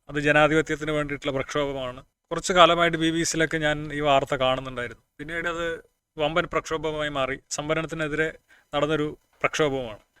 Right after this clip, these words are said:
അവിടെ മൈനോറിറ്റികൾക്ക്, ന്യൂനപക്ഷങ്ങൾക്ക് സംവരണമുണ്ട്.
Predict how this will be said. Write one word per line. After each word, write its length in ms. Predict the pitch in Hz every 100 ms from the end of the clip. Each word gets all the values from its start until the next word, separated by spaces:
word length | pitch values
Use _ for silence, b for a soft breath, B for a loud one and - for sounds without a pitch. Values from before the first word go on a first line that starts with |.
| _
അവിടെ 140 | 135 147
മൈനോറിറ്റികൾക്ക്, 880 | 151 151 156 147 151 151 143 151 151 -
ന്യൂനപക്ഷങ്ങൾക്ക് 920 | 143 151 147 - 151 147 135 147 147 -
സംവരണമുണ്ട്. 640 | - 139 139 135 135 127